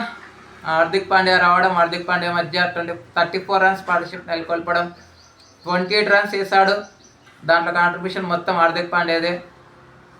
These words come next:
జంపా బౌలింగ్లో రెండు సిక్స్లు సాధించడం జరిగింది. ఎయిటీన్ బాల్స్లో ట్వెల్వ్ రన్స్ చేయాలి. So, హార్దిక్ పాండ్యా ట్వంటీ ఎయిట్ రన్స్ చేసిన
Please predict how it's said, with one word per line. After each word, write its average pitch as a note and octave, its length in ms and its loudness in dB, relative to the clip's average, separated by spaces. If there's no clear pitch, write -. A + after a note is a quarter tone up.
జంపా F3 540 4
బౌలింగ్లో G3 600 2
రెండు F3 240 0
సిక్స్లు F#3 380 -6
సాధించడం F3+ 640 -2
జరిగింది. D#3 640 -2
ఎయిటీన్ F3+ 320 -2
బాల్స్లో F#3+ 340 2
ట్వెల్వ్ F#3 340 -2
రన్స్ F3+ 280 -2
చేయాలి. D#3 420 -2
So, F3 340 0
హార్దిక్ F3+ 320 2
పాండ్యా G3+ 240 2
ట్వంటీ F#3+ 240 2
ఎయిట్ G3 200 -2
రన్స్ F#3+ 280 2
చేసిన F#3 400 -4